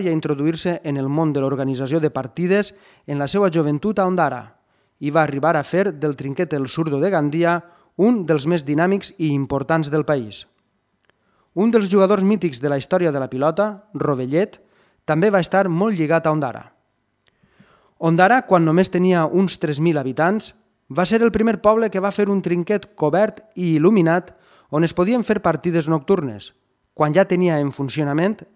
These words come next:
el trinquet vell. La inauguració oficial va ser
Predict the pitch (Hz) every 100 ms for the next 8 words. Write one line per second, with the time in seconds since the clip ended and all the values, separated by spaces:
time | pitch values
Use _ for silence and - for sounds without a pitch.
0 | - 151 139 139 131 147 135 135 107 95
1 | _ _ _ _ _ _ _ _ _ _
2 | - 165 175 180 175 185 240 247 196 220
3 | 226 190 180 202 214 196